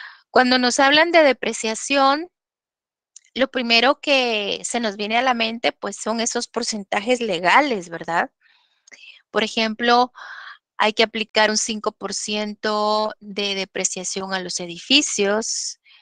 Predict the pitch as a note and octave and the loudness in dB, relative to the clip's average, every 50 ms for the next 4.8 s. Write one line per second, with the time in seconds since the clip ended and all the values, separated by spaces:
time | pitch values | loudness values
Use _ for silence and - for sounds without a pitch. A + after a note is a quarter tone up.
0 | _ - - - - - - - _ _ _ _ _ _ _ _ _ G3+ G3+ G3+ | _ -20 -20 -20 -20 -20 -20 -20 _ _ _ _ _ _ _ _ _ 0 0 0
1 | G3+ - - G3+ F#3+ F#3+ - F#3+ F#3+ F#3 - - F#3+ F#3+ F#3+ G3 G3 F#3+ F#3+ G#3 | -2 0 2 2 2 2 0 -6 -8 -4 -2 0 0 0 0 -2 -6 -6 -4 -2
2 | G#3 G#3+ G#3 - G#3 - - F3+ F#3+ - - G3 F#3 F3+ - F#3+ F#3 F#3 F#3 F3+ | -2 -2 -4 -4 -6 -8 -8 -8 -8 -6 -8 -8 -8 -8 -6 -6 -4 -4 -4 -6
3 | F3 - - - F3+ - - F3+ F3 - - F#3+ F#3 F#3 F3+ F3+ F3 E3 E3 E3 | -8 -8 -8 -8 -8 -8 -8 -8 -8 -6 -6 -6 -6 -6 -6 -6 -6 -6 -8 -10
4 | - - - F3+ F#3 A3 C4+ C#4+ C#4 B3 G#3+ G3+ G3 G3 G3+ G#3 | -12 -12 -10 -4 0 2 4 4 4 4 4 4 4 4 4 2